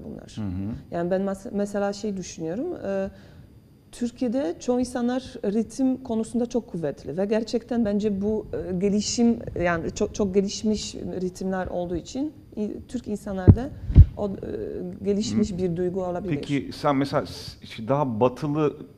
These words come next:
Speaker 2: klasik anlamda batılı müzikle karşılaştırdığımızda, e, Türk ritimleri ile E, ikisini böyle hiç zaman zaman böyle mix yaptığın,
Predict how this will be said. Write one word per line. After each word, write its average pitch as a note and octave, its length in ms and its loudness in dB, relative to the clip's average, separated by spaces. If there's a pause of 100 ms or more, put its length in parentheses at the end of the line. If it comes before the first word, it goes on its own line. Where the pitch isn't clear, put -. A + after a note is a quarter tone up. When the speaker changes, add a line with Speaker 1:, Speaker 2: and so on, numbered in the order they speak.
(160)
Speaker 2:
klasik - 360 -2
anlamda A#2 380 4 (240)
batılı A2+ 340 -2
müzikle A#2+ 420 0
karşılaştırdığımızda, A#2 960 0 (720)
e, G#2+ 80 -4 (340)
Türk C3 300 -4
ritimleri B2 840 4
ile A2 500 0 (400)
E, - 80 -6
ikisini A#2+ 720 -4 (220)
böyle A#2+ 320 2
hiç C3 300 -10 (320)
zaman A#2+ 320 4
zaman A#2+ 360 4
böyle A#2+ 140 4
mix A#2+ 420 2
yaptığın, B2 680 2